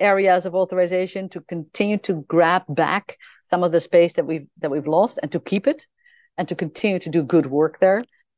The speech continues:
uh, whilst at the same time really kickstarting a political engagement process with the Taliban to understand, to, to stay in dialogue.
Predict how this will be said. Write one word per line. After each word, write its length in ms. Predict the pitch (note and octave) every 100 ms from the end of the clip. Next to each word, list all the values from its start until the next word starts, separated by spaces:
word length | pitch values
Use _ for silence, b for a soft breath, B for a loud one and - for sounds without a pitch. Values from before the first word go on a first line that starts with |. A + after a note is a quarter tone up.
| -
uh, 180 | E3+ E3
whilst 580 | D3 D#3 F3 F3+ F#3 - _ _ -
at 80 | E3+
the 80 |
same 280 | D#3 F3+ D#3
time 440 | D3+ F#3 G3+ G3 F#3 _ _ _
really 340 | D#3+ F3 G3 F#3+
kickstarting 560 | F#3+ E3 - D3+ C#3+
a 60 | C#3
political 720 | D#3+ D3 C#3 C#3 C#3 C3 B2
engagement 720 | D#3 C3+ C#3+ F#3 - C#3+ - - _ _ _ _ _ _ -
process 560 | D#3 C3 C#3 C3+ -
with 140 | C#3 C3
the 60 |
Taliban 440 | - C#3 C#3 C3+ C3+
to 100 | C#3
understand, 640 | C3+ C#3 - C4+ A#3+ G#3 -
to, 180 | - G#3+ - -
to 120 | A3+
stay 280 | - A#3+ B3+
in 200 | G#3 G#3+
dialogue. 500 | D#3+ A3+ D#3+ -